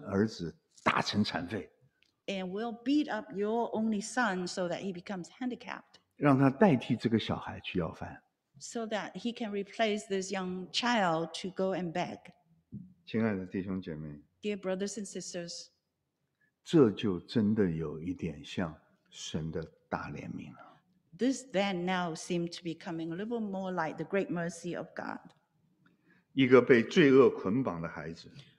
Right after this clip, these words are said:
Speaker 2: A child who's bound by sins,
Speaker 1: 魔鬼的条件，
Speaker 2: The condition f-, uh, required by the devil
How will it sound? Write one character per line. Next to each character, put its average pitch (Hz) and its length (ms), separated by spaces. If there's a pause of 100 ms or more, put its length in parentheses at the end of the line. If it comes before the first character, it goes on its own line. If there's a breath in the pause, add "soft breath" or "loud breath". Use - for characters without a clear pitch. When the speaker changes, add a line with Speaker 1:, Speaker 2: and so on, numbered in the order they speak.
Speaker 2:
A 190 100
child 208 480
who's 185 160
bound 185 320
by 175 180
sins, 160 460 (2250)
Speaker 1:
魔 110 340
鬼 95 280
的 87 120
条 80 320
件， 90 280 (600 loud breath)
Speaker 2:
The - 60
condition 202 680
f-, - 240
uh, 175 140
required 175 420
by 175 140
the 175 100
devil 160 460